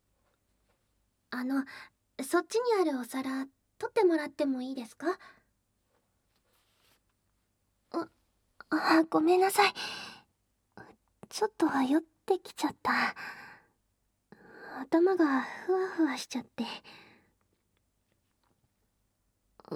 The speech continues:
いえいえ、大丈夫ですよ。先輩に迷惑かけるようなことしませんから。は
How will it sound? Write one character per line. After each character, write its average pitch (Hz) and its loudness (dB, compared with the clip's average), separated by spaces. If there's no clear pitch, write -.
い 339 4
え 359 6
い 349 6
え、 277 2
大 339 4
丈 523 2
夫 415 4
で 339 4
す 311 -2
よ。 277 0
先 311 0
輩 370 4
に 370 6
迷 381 4
惑 349 2
か 262 -6
け 294 0
る 294 2
よ 269 0
う - 0
な 233 -6
こ 226 -14
と 226 -10
し - -14
ま 285 -4
せ 339 0
ん 320 -4
か 262 -6
ら。 - -8
は - -10